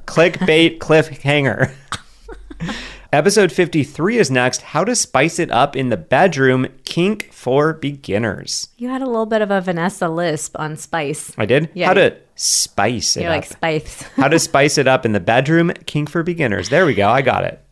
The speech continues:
Speaker 2: Then episode sixty-seven, hot takes, how we really feel about your most requested topics.
Speaker 1: And finally, episode number one, Old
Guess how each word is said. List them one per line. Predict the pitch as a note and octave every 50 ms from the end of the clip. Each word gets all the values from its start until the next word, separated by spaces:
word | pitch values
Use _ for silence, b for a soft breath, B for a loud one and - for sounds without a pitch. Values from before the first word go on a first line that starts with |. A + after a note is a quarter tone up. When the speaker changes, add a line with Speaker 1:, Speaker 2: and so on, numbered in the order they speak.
| _
Speaker 2:
Then | - G#3+ A3 G#3+ A3 A3+ A3+ - -
episode | - G#3 G3+ - A3 A3 - G3+ G3 F#3
sixty-seven, | F#3 - - G3+ G3 - - F#3 F3+ - - - F#3+ G#3 A#3 C4 C#4+ D4 C#4+ C#4+ - -
hot | - - - - - G#3 - - - -
takes, | - B3 F#3+ D#3+ - - - - - - - -
how | - - G#3 G3+
we | G3+ G3+ F#3+ F3+
really | E3 E3+ F#3 G#3+ A#3+ B3+ C4 C4+ C4 C4
feel | B3+ - - B3+ C4 B3 E3 A#2 F2+ E2+ D#2
about | - D3 E3 D#3 D3+ C#3+ A2+
your | E3 D#3+ D#3+ D#3
most | D#3+ D#3+ D#3 E3 D#3+ -
requested | - D#3+ D#3+ - E3+ D#3 D3+ - - D3 C#3 C3+
topics. | - - - - - - - - - - - - - -
Speaker 1:
And | - D#3 D#3+ E3+ E3 -
finally, | - D#3 F3 A3 A#3+ G#3+ E3 C3 A2 G2+ G2 G2+ G2+ - _ _ _ _ -
episode | B2+ C#3+ C#3 F#3+ - - A3+ A3+ A#3 F3+
number | F3 D#3 D#3 F#3 G#3 G#3 A3 A3 A3 G#3
one, | - B2 G#2+ G#2+ B2 D#3 F#3 E3 C3 A2+ A2 G#2+ - _
Old | C#3 D#3+ G3 G#3 A3 A3+ G3